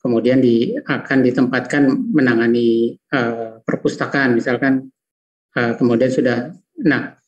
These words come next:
idealnya kalau memang secara profesi, apalagi khususnya di konteksnya teman-teman di, eh, di pemerintahan ya, pemerintah, P N S, maka dia ada jalur, eh,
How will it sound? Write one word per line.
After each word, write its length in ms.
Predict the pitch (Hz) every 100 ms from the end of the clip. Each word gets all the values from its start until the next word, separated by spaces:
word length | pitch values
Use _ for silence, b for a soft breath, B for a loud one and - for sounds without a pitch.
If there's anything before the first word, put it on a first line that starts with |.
| _ _ _
idealnya 480 | - 127 131 123 156
kalau 240 | 170 151 139
memang 400 | 127 127 127 127
secara 400 | - 131 131 -
profesi, 480 | 127 135 127 165
apalagi 320 | 147 127 131 139
khususnya 400 | - 147 - 135
di 80 |
konteksnya 560 | 120 131 120 127 - 127
teman-teman 480 | 143 123 123 123 120
di, 380 | 117 113 113 - _ _ 160
eh, 80 |
di 160 | 120 117 117 113 113 120
pemerintahan 640 | 131 127 123 120 127 147 131
ya, 140 | 123 127
pemerintah, 640 | 123 117 110 117 147 147
P 100 | 127
N 140 | 117 139
S, 220 | 156 160 - _ _ _ _
maka 300 | 123 113 156
dia 240 | 131 143 147
ada 160 | 123
jalur, 680 | 127 123 113 131 143 120 - -
eh, 500 | 131 123 123 120 120